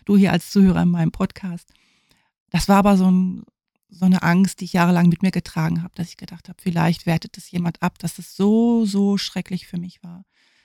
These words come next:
dass der Schmerz für mich kaum auszuhalten war. Und das ist auch für mich, mm, diese Erfahrung ist auch, glaub ich, heute noch etwas, was mich verängstigt, was mir große Angst macht, meine Tiere zu verlieren, obwohl ich weiß, dass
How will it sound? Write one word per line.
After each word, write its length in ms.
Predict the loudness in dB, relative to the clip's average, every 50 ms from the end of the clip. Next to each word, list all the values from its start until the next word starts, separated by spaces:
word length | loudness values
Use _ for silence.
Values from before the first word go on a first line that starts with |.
| _ _
dass 160 | _ -12 -6
der 120 | -6 -4
Schmerz 580 | -4 -4 -2 0 0 0 0 -2 -4 -10 -20 -20
für 160 | -6 -4 -4
mich 240 | -4 -4 -6 -12 -18
kaum 320 | -14 -6 -4 -4 -4 -4 -6 _ _
auszuhalten 800 | -2 0 0 0 -2 -2 -8 -10 -4 -2 -2 -2 -2 -4 -6 -4
war. 180 | -4 -2 -2
Und 120 | -2 -2 0
das 160 | 0 -2 -2
ist 160 | -4 -6 -6
auch 160 | -6 -6 -6
für 160 | -6 -4 -2 0
mich, 200 | 0 0 0 -4 -10 _ _ _ _ _
mm, 420 | -20 -20 -18 -18 -18 -18 -18 -20 -20 -10
diese 120 | -4 -2
Erfahrung 440 | -2 -2 -2 0 2 2 4 4 4
ist 120 | 2 0 -4
auch, 100 | -6 -4
glaub 180 | -4 -4 -4
ich, 180 | -4 -6 -4 -2
heute 300 | 0 0 0 2 2 2
noch 160 | 2 2 0
etwas, 340 | -4 -4 -2 -2 -2 -2 -2
was 240 | -6 -6 -6 -2 -2
mich 600 | 0 0 2 2 2 0 -2 -4 -10 -18 -20 _ _ _ _ _ _ _ _
verängstigt, 680 | _ _ -4 0 2 4 2 2 0 -4 -12 -16 -8 -6
was 160 | -6 -2 -2
mir 80 | -2 -2
große 500 | -2 -2 0 2 2 2 0 -4 -4 -2
Angst 320 | 0 0 0 -2 -2 -4
macht, 240 | -4 -4 -4 -4 -4
meine 240 | -2 -2 -2 -2 -4
Tiere 300 | -6 -8 -6 -6 -6 -6
zu 100 | -8 -12
verlieren, 400 | -10 -8 -6 -6 -6 -6 -8 -8
obwohl 600 | -10 -10 -10 -6 -4 -2 0 0 0 0 -2 -2 -6 _ _ _ _ _ _
ich 220 | -8 -8 -4 -2
weiß, 560 | 0 2 2 2 2 0 -2 -4 -10 -18 -20 _ _ _ _
dass 420 | -2 -2 -2 -2 -2 -6 -14 -20